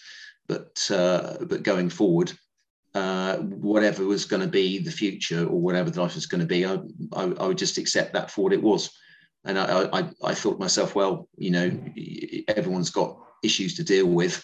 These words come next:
And I thought, I, you know, I, I, it wasn't like I was twenty or something. I was, you know, I,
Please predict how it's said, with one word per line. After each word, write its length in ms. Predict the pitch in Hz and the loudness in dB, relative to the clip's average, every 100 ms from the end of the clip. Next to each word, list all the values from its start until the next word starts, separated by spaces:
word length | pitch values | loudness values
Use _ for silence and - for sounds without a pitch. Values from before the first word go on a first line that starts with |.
| - | -4
And 100 | 101 | -4
I 80 | 95 | 0
thought, 260 | 107 92 | 0 2
I, 120 | 92 - | 0 -4
you 140 | 110 92 | -2 0
know, 100 | 92 | 0
I, 220 | - 98 | 0 0
I, 80 | 80 78 | -2 0
it 120 | 110 | 2
wasn't 240 | 117 110 | 2 2
like 140 | 101 95 | 0 0
I 40 | |
was 200 | 92 85 | -4 -4
twenty 460 | - 117 113 - 85 | 0 2 4 4 0
or 100 | 80 | 0
something. 480 | - 82 - 87 78 | 0 -2 -2 -4 0
I 60 | |
was, 260 | 101 87 - | 2 0 0
you 60 | |
know, 100 | 87 | 0
I, 140 | 92 | 0